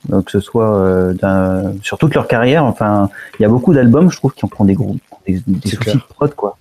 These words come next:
Speaker 1: Enfin, euh, mais même Injustice for All, euh,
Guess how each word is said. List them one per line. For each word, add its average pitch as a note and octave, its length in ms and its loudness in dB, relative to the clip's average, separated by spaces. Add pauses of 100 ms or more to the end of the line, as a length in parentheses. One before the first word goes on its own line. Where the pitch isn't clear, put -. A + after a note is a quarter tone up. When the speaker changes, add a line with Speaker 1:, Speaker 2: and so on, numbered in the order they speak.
(420)
Speaker 1:
Enfin, A2 260 0
euh, G2 800 2 (340)
mais A2 80 4
même B2 180 4
Injustice A2+ 500 2
for B2+ 440 2
All, D3 80 4
euh, G2+ 600 2